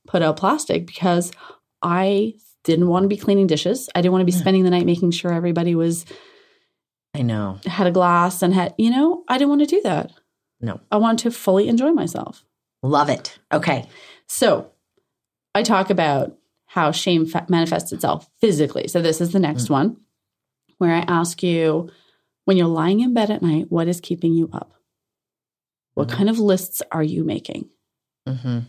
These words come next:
Speaker 1: And are they necessary?
Speaker 2: Mm-hmm.
Speaker 1: Are you stressing after dinner because the kids need that bath every night?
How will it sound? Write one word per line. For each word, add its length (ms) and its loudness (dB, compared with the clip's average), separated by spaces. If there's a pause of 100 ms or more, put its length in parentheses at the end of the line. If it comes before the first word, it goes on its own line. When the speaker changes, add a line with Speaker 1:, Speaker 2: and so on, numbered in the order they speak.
(140)
Speaker 1:
And 100 -2
are 80 0
they 100 -2
necessary? 600 -6 (1200)
Speaker 2:
Mm-hmm. 260 -8 (340)
Speaker 1:
Are 80 2
you 300 2
stressing 800 -2
after 180 -2
dinner 160 2
because 200 -2
the 60 -10
kids 260 -6
need 140 2
that 160 -4
bath 280 -2
every 200 -2
night? 280 0